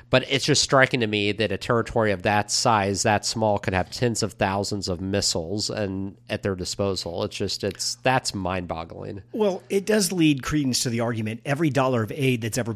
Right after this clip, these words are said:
Speaker 2: given to Gaza has gone to, to low grades weapons building. I mean, they dug up all the water pipes to have piping to build missiles. They have no infrastructure there because they've chosen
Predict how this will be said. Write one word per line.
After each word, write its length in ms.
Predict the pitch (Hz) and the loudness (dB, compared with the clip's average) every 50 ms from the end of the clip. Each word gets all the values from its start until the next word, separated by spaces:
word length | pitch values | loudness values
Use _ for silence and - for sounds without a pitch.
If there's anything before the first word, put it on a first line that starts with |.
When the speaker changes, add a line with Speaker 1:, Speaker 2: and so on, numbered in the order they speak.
| - - | -8 -6
Speaker 2:
given 240 | - 123 117 131 135 139 | -6 -4 -2 0 0 0
to 40 | |
Gaza 400 | 131 143 135 131 135 131 143 151 | 0 0 0 0 0 0 0 0
has 240 | 135 110 139 127 107 | 0 2 0 0 0
gone 340 | 110 110 123 120 117 117 107 | 0 0 2 2 2 0 0
to, 360 | - - 127 120 110 110 113 113 | -2 0 0 2 2 2 0 -2
to 500 | 113 - 135 127 117 113 113 107 104 104 - - - | -6 -6 -4 -2 -2 -2 -2 -4 -6 -8 -12 -10 -4
low 200 | 135 127 123 117 | 0 0 0 0
grades 360 | 107 117 110 107 101 - - | 0 0 -2 -2 -2 -4 -4
weapons 360 | 113 104 101 - 107 95 87 | -6 -6 -6 -6 -8 -10 -10
building. 420 | - 107 98 107 104 117 - - - _ - - - - - | -10 -12 -14 -14 -16 -18 -18 -20 -20 _ -20 -20 -20 -14 -6
I 80 | - 185 | -2 2
mean, 240 | 180 180 165 147 135 | 2 2 2 0 0
they 120 | 165 175 | 0 0
dug 220 | 147 180 175 170 170 | 2 4 4 4 4
up 120 | 156 - 165 | 2 4 4
all 120 | 156 151 | 4 4
the 80 | 135 127 | 4 2
water 320 | 117 131 139 139 131 127 | 2 2 2 2 2 0
pipes 460 | 107 - - 127 113 107 104 - - | -2 -2 -4 -6 -6 -8 -8 -8 -8
to 80 | - 131 | -6 -6
have 160 | 113 104 - | -6 -6 -6
piping 340 | - 117 110 101 - 107 104 | -6 -4 -4 -4 -4 -6 -6
to 60 | 104 | -6
build 260 | 101 113 104 101 95 | -6 -8 -8 -8 -10
missiles. 480 | 104 - - - - - - - - - - - _ - - - - - - | -10 -10 -10 -10 -10 -10 -6 -6 -6 -6 -8 -20 _ -20 -20 -20 -20 -10 -4
They 100 | - 165 | 0 0
have 160 | 165 170 147 | 2 2 2
no 180 | 156 170 170 170 | 2 4 4 4
infrastructure 600 | 170 170 - 165 151 - - 156 139 - - 139 | 2 2 0 0 0 0 0 0 -2 -2 -2 -4
there 180 | 123 135 127 123 | -2 -2 -2 -2
because 320 | 107 123 117 - 127 110 | -2 -4 -4 -2 -2 -2
they've 220 | 110 143 135 123 - | -2 -2 -4 -4 -4
chosen 600 | - - - 185 175 170 135 - 107 90 - | -4 -2 0 2 2 2 0 0 -2 -6 -10